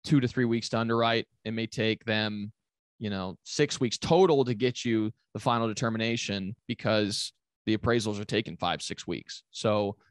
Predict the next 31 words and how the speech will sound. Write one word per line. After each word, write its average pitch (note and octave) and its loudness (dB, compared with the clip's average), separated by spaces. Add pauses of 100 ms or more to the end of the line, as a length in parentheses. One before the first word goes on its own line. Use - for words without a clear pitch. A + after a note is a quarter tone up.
(160)
you G#2 2
know, G#2 4
the, G#2 4
the, G#2+ 4
the, G#2 2
the G#2+ 0
bank C3+ 2
can B2 -2
do A#2 2
everything A#2+ 0
they G#2+ -2
can A2+ -4
on G#2+ -4
the G2+ -8
front A2+ 0
end A2 0
to G2+ -2 (300)
vet A#2+ -2
you A2+ 2
as G2+ -2
a, G2 -2
as F#2+ -4
a, C#2 -4 (200)
as F#2+ -4
a, F2 -4 (340)
as G2 -4
a E2 -2
potential G2+ 0
lender, C#3+ 2
a A2+ 2
borrower. C#3 4